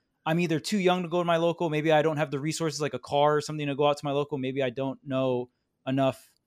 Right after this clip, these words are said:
about that." Like, it, it, having this where it's like, I can get my feet wet with a low commitment, right? I can go in and I can just play this ladder. I get to go through the whole striking system, right? And it's from the comfort of my very own home. And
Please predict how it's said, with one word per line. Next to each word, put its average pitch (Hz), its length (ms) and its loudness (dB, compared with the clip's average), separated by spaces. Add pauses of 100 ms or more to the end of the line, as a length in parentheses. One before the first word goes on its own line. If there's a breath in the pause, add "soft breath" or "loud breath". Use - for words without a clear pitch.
(220)
about 127 320 2
that." 165 280 8 (100)
Like, 127 220 -2 (400 loud breath)
it, 185 340 4
it, 160 120 -8 (140)
having 220 460 10
this 175 260 4
where 165 160 6
it's 143 140 0
like, 143 120 2
I 151 80 4
can 165 140 2
get 170 160 8
my 196 140 6
feet 175 280 -4
wet 185 200 8
with 147 180 -2
a 127 240 0
low 160 260 4
commitment, 147 460 -4 (180)
right? 131 240 -2
I 143 120 -4
can 135 280 -2 (380 loud breath)
go 202 240 10
in 190 220 2
and 143 140 -4
I 139 80 2
can 139 140 -6
just 139 420 -2 (1080)
play 165 220 6
this 185 200 2
ladder. 156 380 6
I 147 80 0
get 175 160 0
to 185 60 0
go 165 220 6
through 202 140 -2
the 190 80 2
whole 185 120 2
striking 170 420 2
system, 190 500 -4
right? 165 280 4 (220 loud breath)
And 160 120 0
it's 156 100 -6
from 226 240 4
the 226 80 2
comfort 208 340 2
of 170 80 -2
my 165 160 4
very 160 240 4
own 156 140 0
home. 214 300 2
And 147 300 0